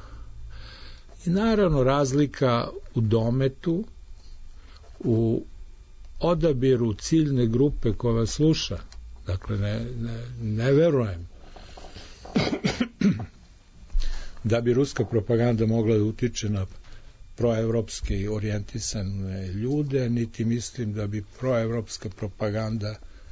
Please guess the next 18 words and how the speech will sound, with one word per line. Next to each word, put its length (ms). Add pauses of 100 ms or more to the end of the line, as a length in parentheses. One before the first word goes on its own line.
(340)
mogla 360
da 120
utiče 480
na 300 (720)
okolinu 520 (140)
Kremlja 560
i 160
onih 240 (120)
koji, 400 (500)
e, 60 (640)
koji 200
ga 100
poštuju. 500 (760)
Dakle, 220
mislim 320
da 60
smo 160
ušli, 380